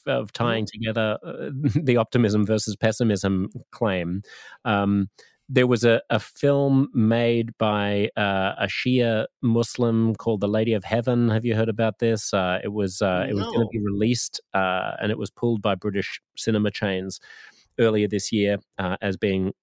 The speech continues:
Speaker 1: blasphemous. Uh, so these Muslim filmmakers had their film cancelled in the name of protecting Muslims.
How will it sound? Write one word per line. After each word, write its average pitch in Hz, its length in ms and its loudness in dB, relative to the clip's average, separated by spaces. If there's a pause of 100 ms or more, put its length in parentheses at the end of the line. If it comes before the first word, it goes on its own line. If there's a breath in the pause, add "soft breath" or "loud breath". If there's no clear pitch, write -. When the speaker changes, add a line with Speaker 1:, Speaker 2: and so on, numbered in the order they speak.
Speaker 1:
blasphemous. 113 880 -2
Uh, 92 720 -2
so 107 200 -4
these 104 180 0
Muslim 104 320 0
filmmakers 101 480 -4
had 110 160 -4
their 98 140 0
film 101 260 -2
cancelled 101 580 -4
in 104 120 -4
the 101 80 0
name 95 180 -2
of 95 140 -8
protecting 92 580 -4 (120)
Muslims. 107 640 -2